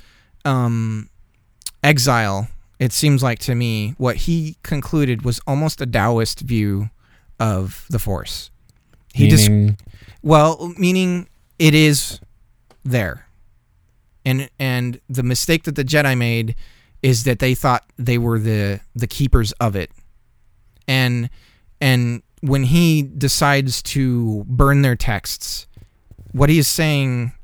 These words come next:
Speaker 1: I think, is that J-, the, the problem with the Jedi is dogma. The problem
Speaker 2: Okay.
Speaker 1: with the Jedi is hubris. The problem with the Jedi is the hypocrisy of, of their own,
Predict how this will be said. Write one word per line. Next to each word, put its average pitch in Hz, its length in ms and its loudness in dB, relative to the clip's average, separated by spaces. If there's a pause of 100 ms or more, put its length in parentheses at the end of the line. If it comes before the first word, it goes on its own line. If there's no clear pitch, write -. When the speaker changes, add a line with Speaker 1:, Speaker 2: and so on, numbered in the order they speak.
Speaker 1:
I 151 160 6
think, 117 460 -4 (260)
is 127 200 2
that 131 220 0
J-, 131 200 -6
the, 131 200 0
the 127 180 -2
problem 185 400 6
with 175 120 -4
the 143 100 -4
Jedi 127 600 0 (320)
is 120 140 0
dogma. 117 640 -2 (600)
The 135 180 -4
problem 147 300 6
Speaker 2:
Okay. - 80 4
Speaker 1:
with 135 120 2
the 156 80 2
Jedi 123 260 2
is 110 220 -4
hubris. 127 640 -2 (220)
The 139 80 -4
problem 135 220 4
with 131 100 -4
the 135 80 -2
Jedi 127 420 2 (320)
is 127 420 -2
the 135 120 0
hypocrisy 131 920 2 (220)
of, 131 300 -2
of 123 180 0
their 123 300 2
own, 160 420 2